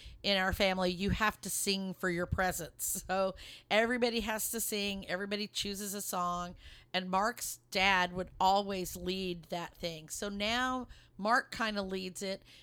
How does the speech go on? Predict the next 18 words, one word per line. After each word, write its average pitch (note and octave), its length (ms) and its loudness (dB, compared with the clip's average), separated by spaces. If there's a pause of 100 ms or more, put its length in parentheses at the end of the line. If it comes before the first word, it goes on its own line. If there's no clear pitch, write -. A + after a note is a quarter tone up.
(140)
We G#3 120 -6
brought G3+ 340 2
in A#3+ 160 -2
the A3+ 100 -6
hats F#3 520 -2
from F#3+ 380 -6 (120)
Sharisa, F#3 720 -2 (540)
but G3 400 4 (1000)
we A3+ 200 0
do A#3 240 -2
it B3 240 2
with A3+ 160 -4
just - 340 -6
our G3+ 180 -8
family, F3+ 480 -4
and F3+ 120 -4
we've F#3+ 180 -6
incorporated G3+ 920 -2